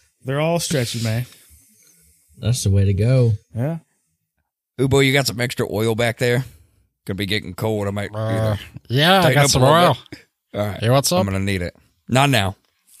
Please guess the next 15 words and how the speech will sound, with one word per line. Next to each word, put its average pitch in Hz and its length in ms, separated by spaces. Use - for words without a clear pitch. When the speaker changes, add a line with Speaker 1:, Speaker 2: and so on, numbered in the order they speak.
Speaker 3:
Wait 110 160
till 110 80
we 107 80
get 104 100
in 76 60
the - 60
cold. 95 260
Speaker 4:
Uh, 101 320
Speaker 2:
Oh, 139 160
man, 190 320
yeah. 160 300
You, 131 460
you're 285 280
gonna 110 140
fall 165 480